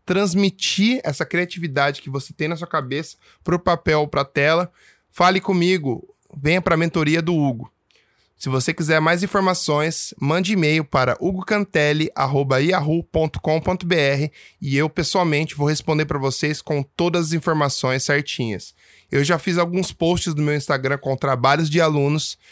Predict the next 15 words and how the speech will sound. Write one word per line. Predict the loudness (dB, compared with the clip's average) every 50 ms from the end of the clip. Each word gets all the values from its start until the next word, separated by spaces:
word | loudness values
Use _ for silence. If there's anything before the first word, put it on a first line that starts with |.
| -20 -20 _ _ -4
e | 0 0
assim | 2 2 0 0 0 0
que | 0 0
essa | 0 0 -2 -4
turma | -4 -4 -4 -4 -4
estiver | -6 -6 -4 -4 -4
pronta, | -4 -4 -4 -4 -4 -4 -4 -4
a | -4 -4
gente | -4 -4 -4 -4
vai | -4 -2
postar | -2 -2 -4 -2 -2 -2 0
mais | 0 0 0 0 0
coisas | -2 -2 -2 -2 -2
pra | -2 -2 -2
vocês. | -2 -2 -2 -2 -2 -2 -2 -4 -6 -10 -12